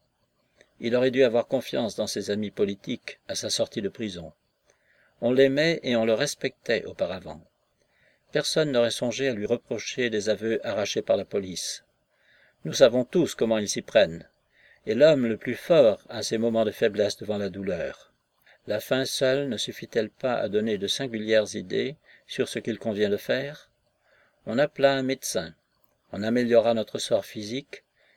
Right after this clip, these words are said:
mais tout cela ne pouvait pas le consoler, le pauvre. Je vous assure, mademoiselle Aldine, qu'il était digne d'être aimé.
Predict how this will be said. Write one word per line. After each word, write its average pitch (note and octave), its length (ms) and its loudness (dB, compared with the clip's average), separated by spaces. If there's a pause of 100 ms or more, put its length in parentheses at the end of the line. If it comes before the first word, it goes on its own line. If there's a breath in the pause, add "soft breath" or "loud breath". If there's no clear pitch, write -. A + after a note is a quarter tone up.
(140)
mais G2+ 120 -6
tout C3+ 160 -6
cela A#2+ 300 6
ne A#2 60 0
pouvait A2 280 0
pas A2+ 140 8
le A2 80 0
consoler, G#2+ 500 0
le - 140 -10
pauvre. - 480 -12 (960)
Je - 140 -6
vous B2+ 180 2
assure, C#3+ 440 -2
mademoiselle G#2 420 2
Aldine, A#2+ 560 -2 (640 soft breath)
qu'il G#2 180 -4
était G2+ 240 -2
digne G#2+ 420 -4
d'être G2+ 300 -4
aimé. F2 320 -10